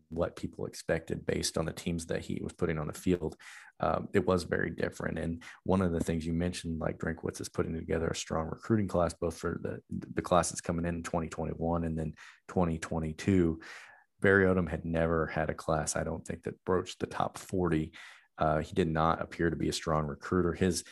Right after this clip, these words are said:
strategy out of the gate was to go down into deep S E C country and pull people out of Georgia and Alabama and, and get them into Mizzou.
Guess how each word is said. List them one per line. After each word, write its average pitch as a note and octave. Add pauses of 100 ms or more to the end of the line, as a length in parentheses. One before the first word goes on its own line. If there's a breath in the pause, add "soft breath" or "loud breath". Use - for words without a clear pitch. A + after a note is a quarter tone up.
(180 loud breath)
strategy F#2+
out F2
of D#2+
the D#2
gate D#2+
was -
to -
go F2
down F2
into F2+
deep F2+
S -
E E2+
C -
country D#2+
and -
pull F#2
people E2+
out A#1+
of E2
Georgia E2+
and F2
Alabama E2+
and, - (140)
and E2+
get F2+
them F2
into E2
Mizzou. D#2+